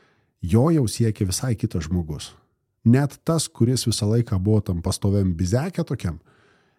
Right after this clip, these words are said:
jis pradeda, mm, sulėtint. Pradeda atskirt tam tikrus veiksmus, kuriuos jam daryt, kurių jam nedaryt. Net valdyt savo mintis, į ką kreipt dėmesį,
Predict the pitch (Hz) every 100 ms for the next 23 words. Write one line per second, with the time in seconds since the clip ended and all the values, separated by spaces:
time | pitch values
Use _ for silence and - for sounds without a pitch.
0 | _ 151 - 139 143 147 135 127 113 -
1 | _ _ _ _ _ _ _ _ _ _
2 | _ _ 113 107 107 113 117 120 120 120
3 | - 127 120 78 - - - - - _
4 | _ _ _ _ _ _ _ 113 120 127
5 | 120 113 117 - - 135 131 - 113 107
6 | 101 101 110 - - _ _ - 104 110
7 | - 110 104 87 - 107 98 92 104 98
8 | 92 92 120 139 - 104 101 104 92 87
9 | 76 78 87 - _ _ _ _ _ _
10 | _ _ 92 110 139 170 - - 110 110
11 | 113 104 135 139 - 117 107 95 87 85
12 | 147 160 - 123 107 - 117 127 107 -
13 | 107 139 156 104 85 90 - 139